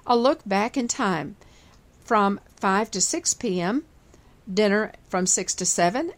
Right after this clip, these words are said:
and games and crafts from seven to ten. On March sixth, the Greater Louisville Council will be holding its committee meetings.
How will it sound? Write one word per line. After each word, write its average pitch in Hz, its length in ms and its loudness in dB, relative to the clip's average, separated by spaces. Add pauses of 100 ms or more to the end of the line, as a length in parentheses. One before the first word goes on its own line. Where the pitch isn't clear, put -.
and 262 160 -4
games 226 360 0
and 302 120 -6
crafts 180 420 -2
from 196 200 -4
seven 170 320 -2
to 233 100 -6
ten. 208 360 -2 (1500)
On 220 200 2
March 196 280 0
sixth, - 560 0
the 214 60 -6
Greater 185 300 0
Louisville 175 300 -2
Council 220 580 -2
will 233 160 -2
be 175 180 -4
holding 185 340 -2
its - 240 -2
committee 277 380 0
meetings. 196 520 0